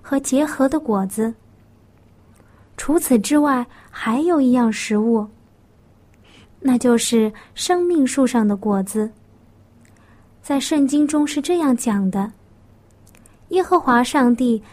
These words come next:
在东方的伊甸立了一个园子，把所造的人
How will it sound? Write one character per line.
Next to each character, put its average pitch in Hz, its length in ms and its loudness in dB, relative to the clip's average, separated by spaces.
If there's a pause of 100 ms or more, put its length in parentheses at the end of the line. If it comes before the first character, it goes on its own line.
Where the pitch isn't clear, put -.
(140)
在 269 220 0
东 330 240 0
方 320 180 0
的 277 120 0
伊 302 200 0
甸 262 340 0 (120)
立 320 180 0
了 254 100 4
一 233 100 2
个 262 140 2
园 208 380 0
子， 233 260 -4 (960)
把 220 180 -6
所 208 280 -2
造 262 220 -2
的 220 100 0
人 196 380 0